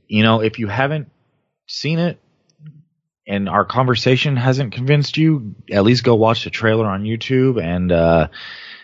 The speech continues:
give this one a chance. I think it's a good, s-, for, especially for that early two thousands era of, uh, J,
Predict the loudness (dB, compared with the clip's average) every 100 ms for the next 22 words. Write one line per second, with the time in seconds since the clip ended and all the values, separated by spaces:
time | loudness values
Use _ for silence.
0 | _ 0 2 2 4 4 4 4 4 4
1 | 2 0 0 0 0 -2 -2 2 4 6
2 | 4 4 0 -6 -20 -20 -20 _ _ _
3 | _ -14 -8 -6 -4 -4 -4 0 2 2
4 | 2 2 0 0 -4 -4 -4 -6 -8 -8
5 | -4 -2 -2 -4 -4 0 2 4 2 -4
6 | _ _ -2 -2 -2 -4 0 2 4 4
7 | 2 -2 -6 _ -6 2 4 6 4